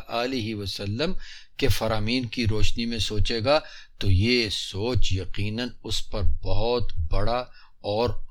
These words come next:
مثبت فرق ڈالے گی۔ سوچئے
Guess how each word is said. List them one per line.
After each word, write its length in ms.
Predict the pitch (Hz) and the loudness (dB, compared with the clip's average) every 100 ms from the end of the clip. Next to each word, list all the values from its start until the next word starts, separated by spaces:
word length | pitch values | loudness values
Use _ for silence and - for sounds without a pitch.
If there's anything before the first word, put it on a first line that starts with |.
| 95 98 | -6 -4
مثبت 680 | 123 - - 98 117 - - | -2 -2 0 6 6 6 -4
فرق 420 | - 113 117 - - - 87 | -8 -4 -2 -2 -6 -4 0
ڈالے 320 | 92 85 82 76 | 2 2 0 2
گی۔ 120 | 85 - - - - - | 6 6 4 -8 -20 -8
سوچئے 880 | - - 147 139 - 165 185 185 | -4 0 4 6 6 4 2 2